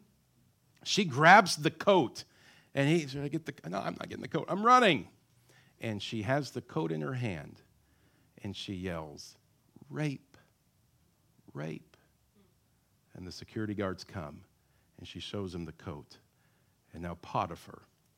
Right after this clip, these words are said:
the head of the bodyguard of Pharaoh, throws Joseph in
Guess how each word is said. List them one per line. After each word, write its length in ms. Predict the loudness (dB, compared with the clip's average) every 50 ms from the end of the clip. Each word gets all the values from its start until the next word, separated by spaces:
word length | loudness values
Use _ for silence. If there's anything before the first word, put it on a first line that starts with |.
| _ _ _ _ _ -10
the 100 | -10 -10
head 280 | -4 -2 -2 0 0
of 140 | -2 -4 -6
the 120 | -8 -10 -10
bodyguard 760 | -12 -8 -6 -2 -2 -2 -2 -2 -4 -4 -4 -4 -2 -4 -4
of 80 | -6
Pharaoh, 600 | -8 -10 -10 -8 -6 -6 -8 -8 -10 -12 -14 -16 -18 _ _ _ _ _ _ _
throws 560 | -20 -18 -8 -6 -4 -2 -2 -2 -4 -8 -10
Joseph 720 | -14 -12 -8 -8 -6 -8 -8 -10 -12 -12 -12 -12 -16 -20 _ _ _ _ _ _ _ _
in 160 | -12 -12 -12